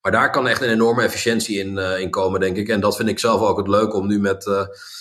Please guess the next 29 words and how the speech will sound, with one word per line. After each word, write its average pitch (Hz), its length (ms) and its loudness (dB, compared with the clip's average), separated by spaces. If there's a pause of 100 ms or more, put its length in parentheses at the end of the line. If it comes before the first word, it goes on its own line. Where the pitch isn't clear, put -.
(340)
met 98 180 -4
Chat, - 300 -2
eh, 101 380 2 (100)
G 98 140 -4
P 101 40 -12
T, - 140 -14
zeg 113 260 2
maar, 98 140 2
ook 95 120 -2
mee 101 140 2
te 101 80 -4
gaan 98 180 -6
testen, 117 280 -2
zeg 92 160 -2
maar, 92 140 -4
en 92 80 -2
zo. 95 100 -2
Je 98 100 0
kan 127 180 -4
daar 110 140 0
op 110 100 0
een 104 80 2
hele 117 140 2
normale 110 720 2
menselijke 117 420 -2
manier 107 280 -2
tegen 95 260 -4
praten. 113 520 0
En 107 240 -6